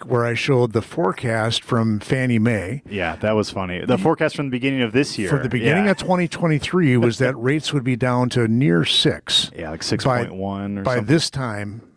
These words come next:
Speaker 1: you know, in the fourth quarter,
Speaker 2: Oh.
Speaker 1: coming up soon.
Speaker 2: What
Speaker 1: You
Speaker 2: I
Speaker 1: know,
Speaker 2: would,
Speaker 1: we are
Speaker 2: what I
Speaker 1: in
Speaker 2: would do for a six point one
Speaker 1: Oh,
Speaker 2: rate right
Speaker 1: exactly.
Speaker 2: now.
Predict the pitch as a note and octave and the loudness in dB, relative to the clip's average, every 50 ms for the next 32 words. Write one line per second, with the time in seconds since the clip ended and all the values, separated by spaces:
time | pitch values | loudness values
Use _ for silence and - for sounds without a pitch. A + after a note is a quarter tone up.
0 | _ - - A#2+ A2+ G#2+ G2+ G#2+ - B2 A#2+ A2+ G#2 - D3+ D3+ D3 C3+ - - | _ -4 0 2 2 2 2 2 2 2 0 0 2 2 2 2 2 2 -2 -2
1 | - C#3+ B2+ G2+ E2 D#2+ D#2 E2 - - - - - - - - - C#3+ C3 B2+ | 0 0 0 0 -2 -4 -10 -14 -18 -20 -20 -20 -20 -20 -10 -4 0 0 2 2
2 | B2+ A#2+ - - - A#2+ F#2 E2 F2+ A2 G2 A2+ A#2+ C3 C3+ C#3 C3+ D#3+ F3+ D#2 | 0 0 -2 -2 -2 -2 -4 -4 -6 -2 0 2 2 4 4 2 2 0 -2 -2
3 | D2+ A#2 B2 C3+ C#3 C#3+ C#3 C3+ B2 A2+ B2 B2 A#2+ A2+ - - G#2 F#2+ F#2 - | 0 2 2 2 4 4 2 2 2 2 2 2 2 2 0 -4 -6 -6 -6 -4
4 | - A#2 G#2 - - - G#2+ G2+ G2 F#2 G2 G2+ - - F#3+ F#3 E3+ E3 D#3 D#3 | -4 -6 -6 -6 -6 -4 -4 -2 -2 0 0 2 2 0 0 -4 -8 -10 -8 -4
5 | E3+ G3 G3+ G3 G#3+ A#3+ B3+ A#3 F#2+ F2+ F#3+ F#3+ | -2 0 0 2 2 2 0 0 -2 -4 -6 -6